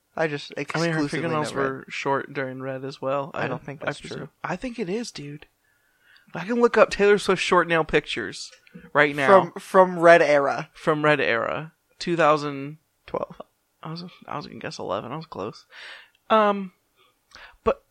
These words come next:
Speaker 2: I guess I'm in the minority because people still buy denim jackets and jeans. I don't like jeans.
Speaker 1: I, I'm a big jeans fan.
Speaker 2: I don't
Speaker 1: How do you
Speaker 2: like
Speaker 1: not like
Speaker 2: jeans.
Speaker 1: jeans?
Speaker 2: Because I would rather wear, one, gym shorts, or two,
Speaker 1: Yoga
Speaker 2: um,
Speaker 1: pants.
Speaker 2: yoga pants,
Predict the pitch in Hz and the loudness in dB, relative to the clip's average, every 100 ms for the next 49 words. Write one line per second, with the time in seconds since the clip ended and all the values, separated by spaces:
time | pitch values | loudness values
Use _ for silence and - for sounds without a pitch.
0 | _ - 196 240 269 269 254 233 220 220 | _ 0 2 2 2 0 -2 -2 0 0
1 | 208 240 262 165 160 185 - 196 196 - | 0 -2 -2 -2 -2 -4 -2 -2 -2 0
2 | 208 160 165 185 190 190 165 - _ _ | 0 2 0 0 -2 -2 -4 -6 _ _
3 | _ _ - 175 185 - 135 - - 170 | _ _ -4 0 0 -2 -6 -8 -8 -2
4 | 202 170 139 147 - - - 208 277 427 | -2 -2 -4 -4 -10 -16 -8 -4 0 0
5 | 427 - 415 - - - - 202 - 202 | 0 -2 -4 -6 -10 -2 -2 -2 -2 -2
6 | 190 160 170 160 156 208 185 - 247 381 | 0 -2 -2 -2 -2 -4 -4 -4 -2 2
7 | 440 175 190 349 415 403 381 381 294 - | 2 4 4 8 8 8 4 2 0 -2
8 | 415 494 359 165 139 175 180 196 190 185 | -2 0 -2 -4 -6 -4 4 4 6 6
9 | 190 190 165 151 - - 175 160 190 233 | 6 4 4 2 -2 -8 -2 0 0 -6
10 | _ - 160 151 - 156 156 - 156 151 | _ -8 -4 -4 -2 -2 -4 -4 -4 -4
11 | - 143 143 147 - _ _ _ - 147 | -6 -4 -4 -6 -12 _ _ _ -4 0
12 | 127 139 143 87 - - - - - - | 2 0 -2 -6 -8 -16 -20 -20 -20 -20
13 | _ _ - - 143 139 123 - - - | _ _ -20 -12 -6 -6 -6 -12 -12 -14
14 | - - | -20 -20